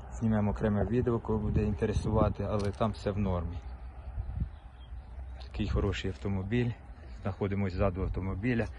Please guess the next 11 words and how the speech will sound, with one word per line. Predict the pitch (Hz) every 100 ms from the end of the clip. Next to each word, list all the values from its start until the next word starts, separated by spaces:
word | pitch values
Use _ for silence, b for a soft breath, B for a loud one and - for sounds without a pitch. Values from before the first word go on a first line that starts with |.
| B B
Автомобіль | 107 104 104
має | 98 92
камеру | 90 123 120 117 104
заднього | 95 92 98 95
виду. | 110 120 113 104 - - - B B B B B B - - - - - -
Ма-, | 110 101 87 -
має | 101 95
парктроніки, | 87 87 - 107 92 90 -
я | 90
вже | -
казав. | 95 95 123 123